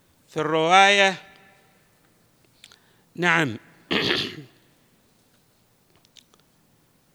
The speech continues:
عن رسول الله صلى الله عليه وآله:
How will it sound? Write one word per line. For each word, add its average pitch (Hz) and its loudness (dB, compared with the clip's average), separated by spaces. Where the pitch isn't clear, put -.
عن 190 2
رسول 202 0
الله 196 2
صلى 170 -4
الله 170 0
عليه 170 -2
وآله: 165 2